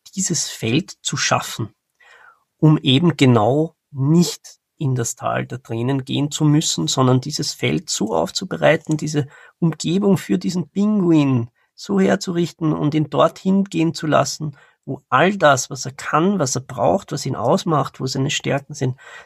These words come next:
dass das wirklich passieren kann. Und das wär so meine, ja, wie soll ich sagen, meine Empfehlung an die Change-Welt,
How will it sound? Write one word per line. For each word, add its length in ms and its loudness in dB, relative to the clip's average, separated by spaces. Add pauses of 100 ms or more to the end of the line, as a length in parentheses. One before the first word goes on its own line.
dass 240 -6
das 420 -2
wirklich 380 -2
passieren 420 4
kann. 360 -6 (560)
Und 260 0 (380)
das 320 0
wär 160 -2
so 460 -2 (260)
meine, 1000 0 (260)
ja, 200 -6
wie 60 -6
soll 160 -6
ich 100 -8
sagen, 240 -4
meine 220 0
Empfehlung 560 2
an 100 2
die 140 -6
Change-Welt, 760 -4